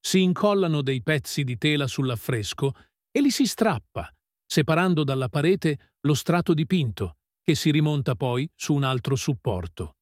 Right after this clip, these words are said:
Si toglie la tela ed ecco ricomparire i colori e le figure.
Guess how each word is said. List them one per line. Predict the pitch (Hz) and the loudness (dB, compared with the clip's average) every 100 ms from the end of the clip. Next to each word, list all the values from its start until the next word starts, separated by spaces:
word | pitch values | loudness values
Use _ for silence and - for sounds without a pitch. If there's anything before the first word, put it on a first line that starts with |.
| _ _ _ _ | _ _ _ _
Si | - 175 | 0 2
toglie | 175 156 131 | 4 2 0
la | 127 | -2
tela | - 120 110 117 - _ _ _ | -2 -4 -4 -6 -10 _ _ _
ed | 165 135 | 0 2
ecco | 202 - 240 | 2 0 0
ricomparire | 226 185 196 185 180 175 160 - | 2 2 2 4 2 2 0 0
i | 170 | 0
colori | 143 165 151 139 139 143 _ | 2 2 2 0 -2 -4 _
e | - | -2
le | 151 | 0
figure. | 143 139 123 110 95 85 | 0 0 -2 -2 -4 -8